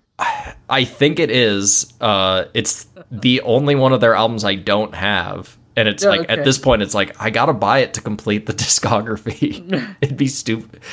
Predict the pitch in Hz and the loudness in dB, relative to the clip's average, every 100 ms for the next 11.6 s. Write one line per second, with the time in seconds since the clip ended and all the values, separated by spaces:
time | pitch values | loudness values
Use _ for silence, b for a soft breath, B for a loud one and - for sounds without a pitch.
0 | B B - 123 131 156 - 151 123 107 | B B 0 0 0 0 2 4 2 0
1 | - 151 147 131 - 165 147 104 107 - | -2 2 2 2 2 4 4 0 -4 0
2 | 113 101 - 110 131 135 104 127 131 113 | 2 2 2 4 4 2 0 0 4 4
3 | 107 - 113 101 107 95 101 - - _ | 2 -2 -6 -4 -2 0 -2 -4 -18 _
4 | - 110 - 101 95 95 - 104 98 - | -4 -2 -2 -2 -2 -4 -4 -4 -2 -2
5 | 101 117 113 90 90 87 - _ - 101 | 2 2 0 -4 -6 -8 -14 _ -2 0
6 | 92 107 113 113 110 - 101 110 95 87 | 4 4 4 4 2 2 0 2 2 0
7 | - - 151 _ _ 170 247 220 - 247 | -2 -8 -14 _ _ -4 0 0 0 2
8 | 240 220 220 220 170 262 269 254 202 165 | 2 2 0 -2 -2 -2 2 2 2 2
9 | 151 160 170 160 160 160 160 165 156 160 | 2 2 0 0 2 2 4 4 6 4
10 | 139 151 151 143 160 151 156 - - B | 4 2 0 0 2 0 -2 -10 -20 B
11 | B B B 151 151 | B B B 4 4